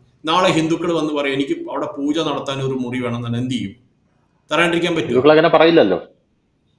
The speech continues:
Speaker 1: അതാ കുഴപ്പം. അതങ്ങനെ ചോദിക്കുക. നമ്മുടെ ഹിന്ദുക്കൾക്ക് പിന്നെ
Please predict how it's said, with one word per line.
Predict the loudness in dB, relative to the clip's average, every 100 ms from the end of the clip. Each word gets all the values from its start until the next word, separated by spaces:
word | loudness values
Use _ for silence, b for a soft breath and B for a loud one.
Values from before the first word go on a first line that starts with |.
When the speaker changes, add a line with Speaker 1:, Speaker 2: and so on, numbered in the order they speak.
| -10
Speaker 1:
അതാ | -2 2 2 2
കുഴപ്പം. | -2 -4 -10 -18 _ -10
അതങ്ങനെ | -6 -4 0
ചോദിക്കുക. | 0 0 0
നമ്മുടെ | -2 -4
ഹിന്ദുക്കൾക്ക് | -4 -4 -4 -4
പിന്നെ | -4 -4 -6 -10